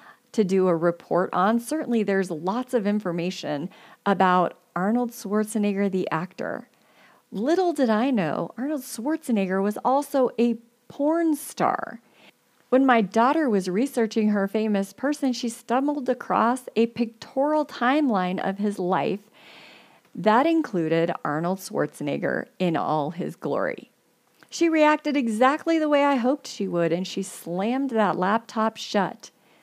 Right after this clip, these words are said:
Truth was, inside that laptop, that image was still the first thing that popped up on the computer when it was opened, and somebody had to get rid of it.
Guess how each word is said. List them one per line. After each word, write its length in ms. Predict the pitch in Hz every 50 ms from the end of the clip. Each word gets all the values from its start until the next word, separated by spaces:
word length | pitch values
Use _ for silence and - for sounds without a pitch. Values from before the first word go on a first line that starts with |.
| _ _ _ -
Truth 460 | - - - 233 240 269 294 277 -
was, 440 | 254 233 233 247 277 285 285 269 - - _ _ _ _ _ _
inside 720 | - 220 247 262 285 294 294 - 277 269 285 294 285 247
that 220 | - 269 277 269 -
laptop, 600 | 277 277 285 285 - - 311 285 294 294 294 -
that 260 | - 175 - - - -
image 400 | 190 196 214 233 247 254 220 220
was 240 | 180 139 - 202
still 340 | - - - 202 202 220 233 226
the 200 | 202 - - - _ _
first 300 | 202 214 240 269 262 -
thing 380 | - 233 254 262 277 269 - - -
that 260 | - 175 160 - -
popped 320 | - - 269 277 - - -
up 140 | 214 214 220
on 140 | 214 220
the 60 | 214 214
computer 500 | 220 226 220 220 208 208 202 202 196 190
when 100 | 190 190
it 120 | 185 -
was 140 | 196 202 -
opened, 480 | - - 175 - - - - - - - - - - - - _ -
and 180 | - 165 156 165
somebody 480 | - - 175 175 202 214 240 247 254
had 200 | 269 240 240 233
to 80 | 240 247
get 220 | 233 254 240 -
rid 180 | - 190 165 185
of 100 | 165 -
it. 240 | 160 - - -